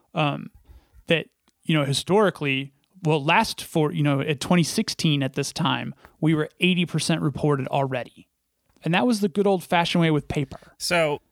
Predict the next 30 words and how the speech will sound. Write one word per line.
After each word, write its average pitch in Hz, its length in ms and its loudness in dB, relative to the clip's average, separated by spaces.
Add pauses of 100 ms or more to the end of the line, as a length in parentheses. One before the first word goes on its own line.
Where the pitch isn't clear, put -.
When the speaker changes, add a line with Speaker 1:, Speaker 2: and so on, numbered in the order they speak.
(1700)
Speaker 2:
you 202 140 2
know, 147 260 2 (220)
<sighs> - 180 -20 (1000)
I 175 100 2
get 190 220 0
the - 160 -4
intent 139 600 0 (160)
of, 117 300 0 (520)
"Hey, 180 240 4
it's, - 400 -2
it's 117 300 -4
the 104 120 -6
year 104 160 -2
twenty 110 320 -2
twenty. 175 540 -2 (480)
Let's, 156 360 0
let's 170 220 0
find 139 340 2
some 107 220 -2
slick - 540 -4 (160)
technological 120 1000 0
way 98 420 2 (260)
to - 140 -2
make 139 300 2
it - 80 -8
easier," 101 500 2
'cause 110 400 0 (300)
w-, - 100 -6 (220)
driving 147 580 6
your, 139 160 2